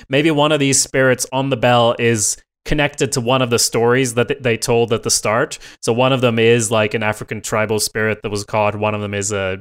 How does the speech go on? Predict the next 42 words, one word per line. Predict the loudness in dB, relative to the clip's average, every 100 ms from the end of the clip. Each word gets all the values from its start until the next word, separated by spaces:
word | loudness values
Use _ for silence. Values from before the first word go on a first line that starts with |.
| -10
a | -10
Chinese | -8 -6 -6 -6
whatever. | -4 -2 0 0 -2 -10 -20 -6
Uh, | -2 0 0
s-, | 0 -2 -4
maybe | 0 2 4
that's | 2 0 -4 -6
what | -4
we | -2
do. | -2
So | 0
there | 0
are | 2
different, | 2 0 -4 -8 -20 -10 -2
different | 0 2
mythological | 0 0 2 2 0 -4
creatures | -2 0 0 0 -2
that | -2 -4
feed | -4 -4 0 0 0
on | 2 4 4 2 0
different | -2 -2 -4 -4
things | -4 -4 -2 -4 -2
from | -2 -2
different | -2 -4 -6
people. | -8 -4 0 -2 -4 -16 -4
So | 0 2 2
each | 0 -2 -2
one | 0 0 0
is | -2 -4
going | 0 2 0 -2
to, | -6 -4
they | -2 0
need | 0
to | -2
figure | -6 -4 0
out | 0 0
what | -4 -4
sort | -2 -4
of | -4
person | -4 -4 -4 -6
would | -4
this | -2 0 0